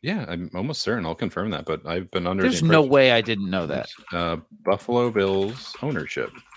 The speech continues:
Speaker 1: Ownership. Close enough. Oh, I'm completely wrong. <laughs> What am
Speaker 2: Okay.
Speaker 1: I th-, what am I thinking of?
Speaker 2: I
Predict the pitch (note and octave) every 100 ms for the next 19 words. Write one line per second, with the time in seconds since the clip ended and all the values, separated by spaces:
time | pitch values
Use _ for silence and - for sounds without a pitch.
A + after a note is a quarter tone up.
0 | - - - - - - - _ - -
1 | _ _ - _ _ _ _ _ _ -
2 | F#2 E2 - B1 - - D3+ - D2 -
3 | _ _ _ _ _ _ _ - - G2+
4 | G2+ F#2+ F#2 C#3 B2+ A2 D2+ - A#3 -
5 | A#3+ A#3+ A3+ G3 F3+ A3+ C#4+ A3+ C4+ -
6 | - D#3+ D#4+ C4+ B3 - D3 C3+ F#2+ F2
7 | - -